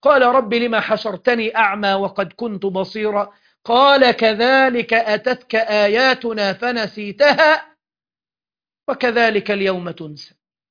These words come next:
فالإنسان ينتبه إلى أن هذا التكريم ليس عطية ممنوحة للإنسان بلا مقابل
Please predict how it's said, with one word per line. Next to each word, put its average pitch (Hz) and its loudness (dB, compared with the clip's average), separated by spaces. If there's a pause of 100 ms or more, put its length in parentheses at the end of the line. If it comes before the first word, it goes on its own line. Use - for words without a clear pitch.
(440)
فالإنسان 226 2 (480)
ينتبه 226 2
إلى 226 0
أن 247 2
هذا 247 4
التكريم 247 -2
ليس 247 0
عطية 240 0 (600)
ممنوحة 247 0
للإنسان 247 2
بلا 240 2
مقابل 220 0